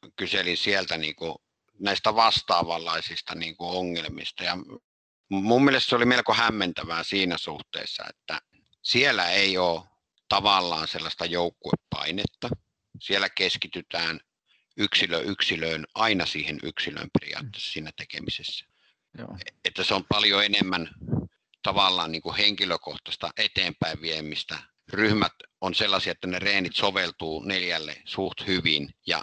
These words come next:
Speaker 1: siinä ei ole liian isoja
Speaker 2: Mm.
Speaker 1: ryhmiä. Onko se ongelma sitten niinku noissa joukkuelajeissa pelkästään toi, että siinä tulee sen takia niitä kahakoita, kun tota, on paljon enemmän jengiä ja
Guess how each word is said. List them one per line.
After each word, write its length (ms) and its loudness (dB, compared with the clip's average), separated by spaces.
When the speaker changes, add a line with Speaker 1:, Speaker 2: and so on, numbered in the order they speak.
Speaker 1:
siinä 300 0
ei 140 2
ole 120 4
liian 240 4
isoja 420 2
Speaker 2:
Mm. 40 -4
Speaker 1:
ryhmiä. 460 0
Onko 200 4
se 140 6
ongelma 460 6
sitten 340 -2
niinku 260 0
noissa 260 0
joukkuelajeissa 800 2
pelkästään 600 -4
toi, 280 2
että 280 -8
siinä 220 -2
tulee 340 2
sen 200 0
takia 280 0
niitä 280 -6
kahakoita, 760 0
kun 180 -2
tota, 420 0
on 200 4
paljon 360 2
enemmän 380 2
jengiä 440 2
ja 200 2